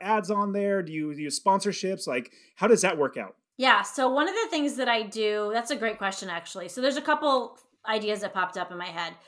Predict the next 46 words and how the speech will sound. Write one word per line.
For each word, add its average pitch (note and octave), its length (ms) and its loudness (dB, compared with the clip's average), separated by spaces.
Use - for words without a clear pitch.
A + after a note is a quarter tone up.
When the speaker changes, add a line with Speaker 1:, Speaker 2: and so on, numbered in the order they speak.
Speaker 2:
So - 220 6
the - 80 0
first G4 220 -2
thing G#4+ 100 -2
you G4 80 0
need E4 120 0
to D4 80 0
do B3+ 180 2
is A#3 100 -2
you B3 60 -2
need C4 120 0
to B3+ 60 -4
think B3+ 160 -4
about A3+ 240 2
it G#3 100 0
as, G3+ 140 -6
like, G3+ 140 -4
a G3 40 -2
brand G3 340 -2
builder, E3 380 -6
right? F3 300 -6
This G#3+ 180 -6
is C4 120 -2
building A#3 400 -2
au-, G3 260 0
credibility G3+ 800 -2
for A3+ 120 -2
your A3 120 2
brand. F3+ 540 -2
So A3 160 -6
now A3 240 2
you C4 200 0
have G#3+ 380 4
a G3+ 60 -2
media G3+ 320 -2
clip E3+ 320 -10
that F3 100 -12
you F#3+ 80 -10
can F#3 140 -10
add F3+ 260 -4
to F3+ 240 -8
a E3+ 340 -2
media C#4 360 4
roll A#3 560 2
or E3+ 180 -4
whatever. F#3 680 0